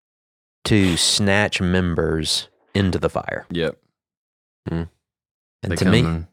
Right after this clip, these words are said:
Speaker 1: huh?
Speaker 2: They coming.
Speaker 1: But it's just a reversal of Jude, you know what I'm saying? A
Speaker 3: Mm-hmm.
Speaker 1: sna-, like, we're called to snatch 'em out of the fire, but it's like there's so-, there's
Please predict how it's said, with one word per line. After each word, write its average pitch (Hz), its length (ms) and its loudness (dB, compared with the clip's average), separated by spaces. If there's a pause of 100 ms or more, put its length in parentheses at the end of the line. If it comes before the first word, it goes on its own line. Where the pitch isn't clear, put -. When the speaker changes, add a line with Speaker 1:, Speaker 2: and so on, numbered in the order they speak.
(140)
Speaker 1:
huh? 123 140 2 (480)
Speaker 2:
They 85 100 -6
coming. 117 380 2 (760)
Speaker 1:
But 143 60 4
it's - 80 2
just 170 200 2
a 113 60 4
reversal 95 600 4
of 80 120 0
Jude, 90 400 2
you 87 40 -2
know 87 40 -2
what 90 60 -2
I'm 92 40 -4
saying? 95 240 0
A 92 80 4
Speaker 3:
Mm-hmm. 95 180 2
Speaker 1:
sna-, 92 160 4
like, 87 140 2
we're 101 160 2
called 85 260 -2
to 82 60 0
snatch 85 300 -2
'em 82 100 -6
out 104 140 0
of 90 80 0
the 80 80 -4
fire, 82 320 -2
but 82 120 -2
it's - 160 -6
like 82 240 -6
there's - 360 -4 (160)
so-, - 200 -4
there's 85 320 -4